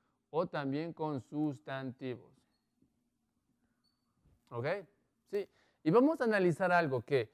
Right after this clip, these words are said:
si lo utilizamos con verbos, no se olviden que estas son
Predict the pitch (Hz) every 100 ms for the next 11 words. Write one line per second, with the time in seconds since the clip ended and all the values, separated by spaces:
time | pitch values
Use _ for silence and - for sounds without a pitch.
0 | _ _ 180 180 165 175 160 190 - 247
1 | 175 - 170 147 139 135 226 269 165 147
2 | 160 165 - _ - 208 220 233 185 196
3 | 202 165 175 170 156 160 156